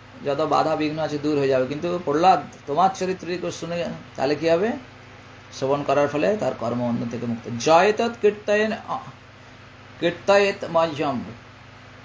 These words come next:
আমার সঙ্গে তোমার কথা, হ্যাঁ? "তয়া গীতম ইদম নরহা,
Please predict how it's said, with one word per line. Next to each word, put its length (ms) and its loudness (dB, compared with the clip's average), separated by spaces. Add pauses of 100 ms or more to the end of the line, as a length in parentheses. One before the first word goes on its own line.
(160)
আমার 280 2
সঙ্গে 220 -4
তোমার 300 -2
কথা, 220 -6
হ্যাঁ? 160 -4 (680)
"তয়া 340 6
গীতম 420 0
ইদম 220 2
নরহা, 440 0